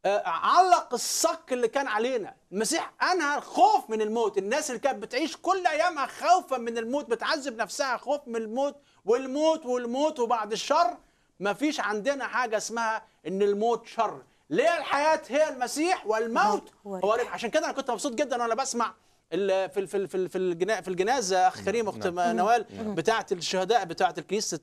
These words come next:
Speaker 1: آه،
Speaker 2: سيدة
Speaker 1: آه،
Speaker 2: النجاة.
Speaker 1: سيدة النجاة.
Speaker 3: كان
Speaker 1: لا،
Speaker 3: هلال.
Speaker 1: و-، وأنا، وأنا بسمع ال-، ب-، بسمع ال-، ال-، الريكورد اللي كانوا عاملينه أو النقل المباشر كان للأحداث، أنا فوجئت الناس بتزغرت.
Speaker 3: إيه، هلال.
Speaker 1: الناس
Speaker 2: نعم.
Speaker 1: بتزغرت والسقف وفرحانين. إيه الحكاية في إيه؟ آه.
Speaker 2: نعم.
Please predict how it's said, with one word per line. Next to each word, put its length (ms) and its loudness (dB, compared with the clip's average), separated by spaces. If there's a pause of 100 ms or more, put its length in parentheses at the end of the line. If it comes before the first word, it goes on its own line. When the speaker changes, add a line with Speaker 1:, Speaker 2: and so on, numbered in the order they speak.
(100)
Speaker 1:
آه، 320 0
Speaker 2:
سيدة 340 -2
Speaker 1:
آه، 20 -4
Speaker 2:
النجاة. 140 -4
Speaker 1:
سيدة 300 6
النجاة. 400 0 (160)
Speaker 3:
كان 160 0
Speaker 1:
لا، 80 2
Speaker 3:
هلال. 280 4
Speaker 1:
و-، 40 0
وأنا، 340 0
وأنا 260 2
بسمع 400 -2
ال-، 300 0
ب-، 240 -12
بسمع 380 -2
ال-، 140 -6
ال-، 180 -6
الريكورد 400 -2
اللي 100 -4
كانوا 180 -4
عاملينه 380 -2
أو 160 -2
النقل 380 -4
المباشر 460 -2
كان 180 -4
للأحداث، 520 -4 (500)
أنا 160 2
فوجئت 320 4
الناس 180 2
بتزغرت. 580 2 (100)
Speaker 3:
إيه، 260 0 (140)
هلال. 240 2
Speaker 1:
الناس 220 -2
Speaker 2:
نعم. 60 -6
Speaker 1:
بتزغرت 440 2
والسقف 520 0
وفرحانين. 580 -2
إيه 80 0
الحكاية 360 0
في 100 -8
إيه؟ 160 0
آه. 520 4
Speaker 2:
نعم. 100 -4